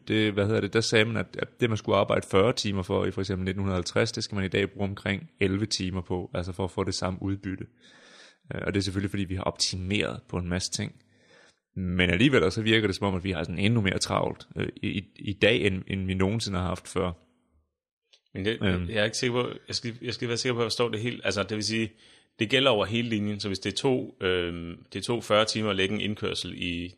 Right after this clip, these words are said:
Speaker 2: i nitten halvtreds, så, så vil det i dag, altså,
Speaker 1: Ja, det
Speaker 2: vil den opgave blive estimeret til elleve timer. Er det sådan,
Speaker 1: Det,
Speaker 2: du skal
Speaker 1: det er
Speaker 2: forstå
Speaker 1: lidt det,
Speaker 2: det?
Speaker 1: jeg, jeg kunne ikke se ud af de der tal præcis, hvad det er, jeg har taget udgangspunkt i, fordi selvfølgelig, hvad hedder det, øh,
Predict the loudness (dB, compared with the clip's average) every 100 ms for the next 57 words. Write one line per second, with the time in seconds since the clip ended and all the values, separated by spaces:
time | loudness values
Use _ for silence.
0 | -10 -4 -2 -2 0 0 0 -2 0 0
1 | -4 -6 -6 -4 -2 2 2 4 2 -2
2 | -14 _ _ -6 4 8 8 6 4 0
3 | 2 -2 2 0 0 -6 -6 -6 -4 -2
4 | -4 -6 -6 -6 -8 -6 -4 -4 6 6
5 | 6 6 8 8 8 8 8 6 2 4
6 | 2 2 4 6 4 6 6 6 6 4
7 | 4 0 0 0 0 2 4 2 0 0
8 | 2 2 0 -4 -4 -4 -6 -4 -4 2
9 | 2 4 4 2 2 2 0 0 -2 0
10 | -4